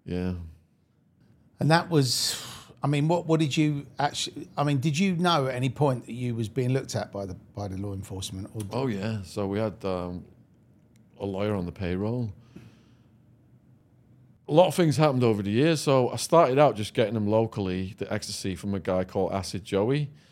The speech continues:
Speaker 1: So I was at one of these little warehouse raves, and there was a s-, circle of people around this guy who was dancing. He was stocky, Navajo guy, but he was moving like his body was water. It was amazing. He should have been in music videos.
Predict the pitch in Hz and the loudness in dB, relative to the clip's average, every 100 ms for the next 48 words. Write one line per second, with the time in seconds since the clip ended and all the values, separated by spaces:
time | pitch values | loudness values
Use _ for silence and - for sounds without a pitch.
0 | _ _ 123 131 143 123 120 113 107 98 | _ _ 4 6 6 4 2 0 -2 -2
1 | 98 90 - - 101 101 80 - _ - | -4 -6 -10 -12 -10 -10 -12 -20 _ -4
2 | 104 95 98 95 98 98 92 90 87 - | -2 -2 -4 -6 -4 -2 -2 -4 -6 -10
3 | - _ _ _ _ _ _ - 104 104 | -12 _ _ _ _ _ _ -8 -4 -2
4 | 98 101 95 - - _ - - 160 147 | -2 -4 -4 -6 -8 _ -12 0 2 2
5 | 139 151 139 156 123 113 113 107 - 113 | 0 0 0 2 4 4 2 -2 0 0
6 | 107 95 - 117 110 127 120 107 - 180 | 0 -2 -2 -2 -2 -4 -2 -4 -2 0
7 | 151 151 139 131 117 123 113 104 101 95 | 0 0 -4 -4 -2 0 0 0 -2 0
8 | 90 87 104 107 - _ _ _ _ _ | 0 0 -2 -6 -16 _ _ _ _ _
9 | _ - - 127 120 143 143 151 127 123 | _ -16 -8 -6 -2 0 2 2 0 -4
10 | - 117 139 143 113 101 120 123 135 156 | -6 -4 -2 -2 -2 -4 -4 -4 -4 -4
11 | - 113 113 123 135 135 131 - _ _ | -4 -4 -4 -2 -2 -2 -4 -8 _ _
12 | - - 131 117 104 95 101 110 127 131 | -6 -2 0 2 0 2 0 -2 -2 0
13 | 123 123 123 | 2 2 0